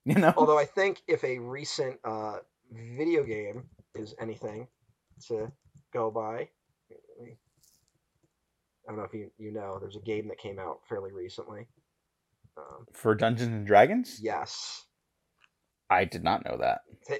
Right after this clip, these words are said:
Speaker 1: what games have come out recently?
Speaker 2: I, dude, I don't <laughs> know.
Speaker 1: You don't know anything?
Speaker 2: Um, I don't. No, like, wh-, I don't know video game stuff anymore. It's like, you told me about the Alien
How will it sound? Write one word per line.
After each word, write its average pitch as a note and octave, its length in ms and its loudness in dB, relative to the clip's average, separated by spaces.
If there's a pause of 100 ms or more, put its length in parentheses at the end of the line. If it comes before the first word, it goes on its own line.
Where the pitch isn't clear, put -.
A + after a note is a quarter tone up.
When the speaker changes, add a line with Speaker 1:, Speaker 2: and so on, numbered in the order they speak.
Speaker 1:
what D#3 220 2
games E3+ 260 4
have B2+ 80 -6
come C3 180 -4
out B2 200 -4
recently? G2 520 -12 (1300)
Speaker 2:
I, G2+ 160 6
dude, A2+ 380 6
I B2+ 120 10
don't - 240 2
<laughs> - 140 8
know. G3+ 460 10
Speaker 1:
You E3+ 80 4
don't E3+ 80 10
know D#3+ 100 10
anything? G#3+ 580 2
Speaker 2:
Um, C#3 440 8 (600)
I C3 120 12
don't. B2+ 680 6
No, G3 300 8
like, D#3+ 320 10 (200)
wh-, D3 200 -6 (200)
I D#3+ 100 6
don't C#4+ 140 4
know C#4+ 120 10
video G#3+ 300 8
game A#2 220 2
stuff - 300 2
anymore. F2+ 340 0
It's G#2 120 -2
like, B2 360 6 (280)
you C#3 100 4
told A3 220 8
me G3+ 40 8
about E3+ 220 12
the D#3 220 8
Alien D3 760 6